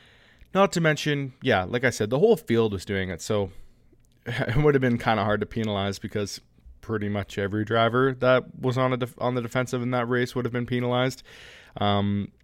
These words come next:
the T V cameras were really just zeroing in on the Ferraris, so we only saw them doing it, uh, more so than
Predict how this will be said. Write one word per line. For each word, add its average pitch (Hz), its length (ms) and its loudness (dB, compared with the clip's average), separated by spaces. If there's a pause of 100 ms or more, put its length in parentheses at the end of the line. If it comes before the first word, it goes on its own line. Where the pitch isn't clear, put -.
(160)
the 120 120 2
T 156 200 2
V 131 100 4
cameras 104 400 -2
were 101 60 -4
really 107 240 2
just 98 200 -8
zeroing 104 560 -2
in 98 80 -4
on 98 80 -4
the 95 80 -4
Ferraris, 101 480 0
so 104 120 -10
we 104 100 -2
only 101 180 -4
saw 101 240 -2
them 101 320 -2
doing 113 300 0
it, 113 140 -4 (340)
uh, 98 100 -2
more 104 240 0
so 107 280 0
than 101 280 -4